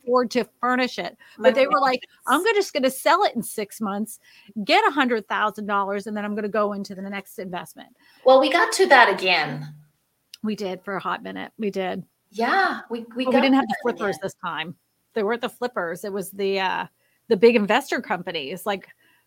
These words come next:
Speaker 1: um, Open Door and all them. And if they get hurt by it, I don't really care.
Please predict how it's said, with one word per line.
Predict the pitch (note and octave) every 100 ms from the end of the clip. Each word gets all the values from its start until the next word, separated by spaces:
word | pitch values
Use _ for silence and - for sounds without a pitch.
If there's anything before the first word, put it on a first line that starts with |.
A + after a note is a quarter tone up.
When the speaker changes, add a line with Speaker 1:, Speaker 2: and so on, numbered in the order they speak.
| -
Speaker 1:
um, | G#3+ G3+ F#3+ -
Open | A3+ A3+ A3
Door | G3+ A3 A3 A#3
and | A3
all | G#3 G3+
them. | G#3+ B3 B3 _ - _ _ _
And | - G#3+
if | F#3+
they | B3
get | C#4+ C4
hurt | A#3 A3
by | - G#3
it, | G3 -
I | G3
don't | G#3 G#3 - _ _ -
really | F#3+ F3+
care. | F3+ D3+ B2